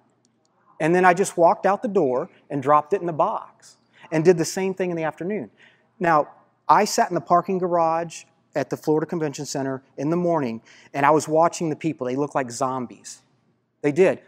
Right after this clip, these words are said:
They, and I know they had, like, some fiasco the day before with the, uh, exam software, and I'm sorry that, that ha-, I mean, I can only imagine and a-, all that. But I will tell you that I had my headphones on.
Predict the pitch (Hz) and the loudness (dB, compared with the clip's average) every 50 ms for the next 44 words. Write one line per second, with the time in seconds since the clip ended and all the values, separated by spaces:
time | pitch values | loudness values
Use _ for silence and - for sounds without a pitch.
0 | _ - 165 180 180 180 - - 156 151 156 165 180 175 180 180 170 170 156 143 | _ 2 2 2 2 0 -4 -2 0 4 4 4 4 4 2 2 2 2 2 2
1 | 165 156 143 147 143 131 - - 165 156 - - 143 139 139 143 143 - - 156 | 0 0 0 0 -2 -2 -2 -6 -8 -8 -6 -2 0 0 0 0 -2 -4 -6 -6
2 | 139 147 139 139 131 131 135 131 - - 139 123 123 120 120 127 123 _ _ _ | -6 -4 -4 -4 -4 -4 -6 -10 -10 -8 -8 -6 -6 -6 -8 -8 -10 _ _ _
3 | _ _ _ _ - 135 131 - - 127 117 117 113 - _ _ _ - 156 - | _ _ _ _ -12 -10 -10 -6 -4 -4 -4 -4 -6 -12 _ _ _ -18 -18 -16
4 | _ - 135 127 127 120 123 131 127 127 127 - - 131 120 120 - - 123 120 | _ -8 -8 -6 -6 -6 -6 -6 -4 -4 -6 -6 -4 -4 -4 -4 -6 -6 -4 -4
5 | 120 123 127 127 - - 139 135 131 127 123 120 120 123 - - 127 117 117 127 | -4 -4 -6 -8 -8 -4 -4 -2 -2 -2 -2 -4 -6 -6 -4 -6 -6 -4 0 0
6 | 135 143 - 131 131 131 131 131 - - 135 139 139 139 135 131 131 131 131 131 | -2 0 -2 -4 -4 -4 -4 -6 -6 -6 -6 -6 -4 -4 -4 -2 -2 -2 -2 -2
7 | 127 131 131 127 127 123 131 - _ 135 - - 143 127 123 113 113 107 - - | -2 -4 -6 -6 -6 -8 -10 -10 _ -12 -8 -6 -6 -6 -4 -6 -8 -10 -10 -14
8 | _ _ _ _ _ _ _ _ 143 131 143 131 135 - - 147 147 151 147 147 | _ _ _ _ _ _ _ _ -2 0 0 0 0 0 0 2 2 2 0 -2
9 | 143 - 165 180 185 185 175 147 143 143 135 135 - _ _ _ - 127 127 127 | -2 -2 0 0 2 0 0 2 2 2 2 0 -2 _ _ _ -2 -2 -2 -2
10 | 139 131 131 120 110 135 143 - - 170 180 175 151 165 160 156 160 165 175 | -2 -4 -4 -4 -4 -6 -6 -4 -4 -6 -4 -4 -4 -4 -2 -2 -4 -8 -10